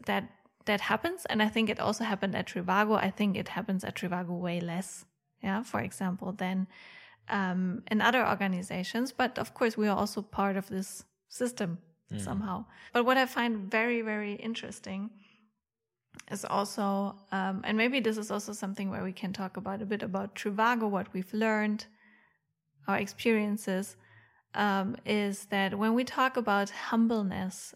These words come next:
Speaker 1: and, and especially humbleness and being reflective about yourself, I think this is something very special that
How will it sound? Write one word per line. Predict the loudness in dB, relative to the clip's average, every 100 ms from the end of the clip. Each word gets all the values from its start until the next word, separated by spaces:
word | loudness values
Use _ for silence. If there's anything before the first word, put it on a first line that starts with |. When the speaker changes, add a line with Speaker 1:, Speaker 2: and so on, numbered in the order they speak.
| -2
Speaker 1:
and, | -2 0 -2 -2 -6 -6
and | -4 -2 -4 -6 -10 -10
especially | -8 -4 -4 0 0
humbleness | 2 2 2 0 -2 -4
and | -4 -4 -10 _ _ _ _ _ _ _ _ _ _ _ 0
being | 4 4
reflective | 4 2 0 -2 -2 -4 -4
about | -2 0 0 -2 -4 -10
yourself, | -4 -4 -4 -4 -2 -2 -4
I | -6
think | -4 0 0 0
this | -4 -4
is | -10 -10 -16 -20 _ -12
something | -6 -4 -2 -2
very | -2 -2 -4
special | -8 -4 -4 -2 -2 -2 -2
that | -4 -4